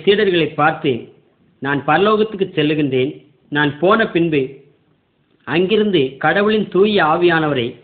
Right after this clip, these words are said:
உங்களிடம் அனுப்புவேன். அவர் வந்து உங்களுக்குள்ளே வாசம் பண்ணுவார். அவர் என்றென்றும் உங்களுடனே கூட இருப்பார்" என கூறினார். இதன் பின்பு இயேசு சிலுவையில் மரித்து அடக்கம் பண்ணப்பட்டு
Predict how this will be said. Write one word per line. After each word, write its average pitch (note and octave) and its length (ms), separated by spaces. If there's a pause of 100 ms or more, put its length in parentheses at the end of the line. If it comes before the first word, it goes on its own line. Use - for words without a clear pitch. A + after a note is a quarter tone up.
(320)
உங்களிடம் F3+ 520
அனுப்புவேன். D3 680 (240)
அவர் F#3 360
வந்து D#3 640
உங்களுக்குள்ளே F#3 600
வாசம் D3 420
பண்ணுவார். C3 440 (520)
அவர் E3+ 640
என்றென்றும் G3 540
உங்களுடனே F3+ 560
கூட E3 200
இருப்பார்" D3 680
என C#3+ 220
கூறினார். C3 680 (1000)
இதன் F#3+ 320
பின்பு F3 580 (100)
இயேசு E3+ 480
சிலுவையில் F#3 380
மரித்து D3+ 760
அடக்கம் F3 420
பண்ணப்பட்டு D3 760